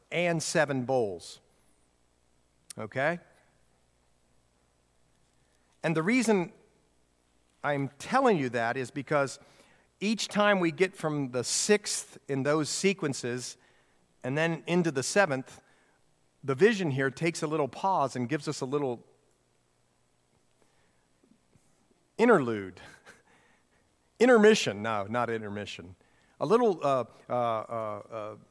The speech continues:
inform-, a little bit of information about what's happening in heaven. And last time in chapter seven, we saw what was happening. We saw that the Lord was choosing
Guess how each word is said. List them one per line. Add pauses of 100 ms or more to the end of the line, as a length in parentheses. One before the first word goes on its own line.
(300)
inform-,
a
little
bit
of
information
about
what's
happening
in
heaven.
And
last
time (260)
in
chapter
seven,
we
saw
what
was
happening. (1200)
We
saw
that
the
Lord (580)
was
choosing